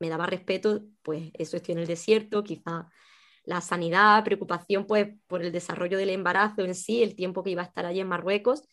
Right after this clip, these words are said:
pero fluyó todo de forma muy, muy natural, como, como todo lo que me ha ido ocurriendo en Marruecos a mí.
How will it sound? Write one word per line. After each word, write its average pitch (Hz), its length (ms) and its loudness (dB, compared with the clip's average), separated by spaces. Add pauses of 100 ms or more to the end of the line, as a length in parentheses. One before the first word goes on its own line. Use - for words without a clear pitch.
(500)
pero 208 720 6 (240)
fluyó 220 380 6
todo 269 340 6
de 214 120 4
forma 226 280 2
muy, 233 360 2
muy 226 140 2
natural, 220 520 0
como, 175 580 0
como 180 240 0
todo 226 240 8
lo 208 160 6
que 180 480 0
me 185 140 0
ha 202 120 6
ido 208 200 4
ocurriendo 190 500 0
en 175 60 0
Marruecos 170 580 -2
a 165 60 -4
mí. 160 200 -6